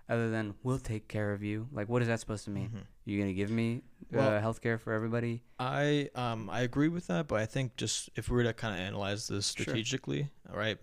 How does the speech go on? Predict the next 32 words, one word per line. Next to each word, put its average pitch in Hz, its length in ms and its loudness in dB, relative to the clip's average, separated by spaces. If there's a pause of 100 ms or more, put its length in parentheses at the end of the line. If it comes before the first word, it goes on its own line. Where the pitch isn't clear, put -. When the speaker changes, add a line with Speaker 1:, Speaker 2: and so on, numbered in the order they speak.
Speaker 2:
what 123 480 0
did 113 420 2 (100)
the 107 140 0
Republicans 135 520 0
have 117 180 -2
to - 100 -8
prove 107 240 2
and 107 80 -6
what 98 120 -4
did 98 200 -6 (100)
the 98 200 -8 (200)
Democrats 90 420 -6
have 92 120 -8
to - 100 -12
prove? - 360 -10
Republicans 143 640 0
needed 117 260 0
to 113 80 -6
say 110 400 0 (560)
that - 260 0 (220)
they, 139 300 2
they 139 100 4
need 147 140 6
to 143 80 4
put 156 200 8
up 151 100 0
the 131 60 -6
policy 123 420 4
to - 60 -6
prove 120 320 10
that 107 160 0
Trump 104 360 -2